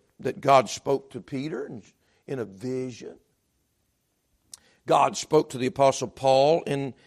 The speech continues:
in a vision. He even said, Paul said in Second Corinthians chapter twelve, verse one, he said, "I'll come to the visions and revelations of the Lord," how God revealed himself to Paul through that vision.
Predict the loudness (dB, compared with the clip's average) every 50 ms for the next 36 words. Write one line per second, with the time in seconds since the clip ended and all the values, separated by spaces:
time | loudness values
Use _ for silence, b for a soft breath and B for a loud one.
0 | _ _ _ _ _ -20 -20 -20 -20 -16 _ -4 -2 -2 -2 -4 -4 -12 -8 -6
1 | -2 -2 0 -2 -2 -4 -8 -12 -12 -14 _ _ _ _ _ _ _ _ _ _
2 | _ _ _ _ _ _ -4 0 2 2 4 2 0 0 2 6 8 8 8 8
3 | 8 8 6 6 6 6 2 2 2 2 2 2 2 2 2 0 0 0 2 0
4 | -4 -4 -2 0 0 0 2 2 2 2 4 4 2 0 0 -2 b b b b
5 | b b 6 8 8 8 6 4 -2 0 2 2 2 2 b b b b 6 6
6 | 6 8 8 6 6 6 0 0 0 0 -2 -2 -8 -16 -16 -6 -4 -2 -2 0
7 | 0 -2 -2 -2 -4 -8 -10 -10 -10 -12 -16 -16 -10 -6 -6 -4 -4 -4 -6 -8
8 | -6 2 4 4 4 4 2 0 2 2 2 0 -2 -4 -8 -8 -8 -6 -6 -6
9 | -4 -4 -6 -2 2 2 2 2 B B B B B 4 6 6 6 4 -2 -4
10 | -2 -2 -2 0 -2 -2 -4 -2 -2 -4 -4 -4 -8 -8 -4 -2 0 0 2 4
11 | 4 4 2 2 -2 -4 -6 -6 -6 -6 -10 -10 -8 -6 -4 -2 0 -2 -2 -4
12 | b b b b b -12 -12 -12 _ -6 -4 -2 -2 0 -2 -4 -6 -8 -10 -8
13 | -8 -8 -6 -8 -10 -10 -10 -12 -12 -10 -10 -10 -12 -14 -18 -20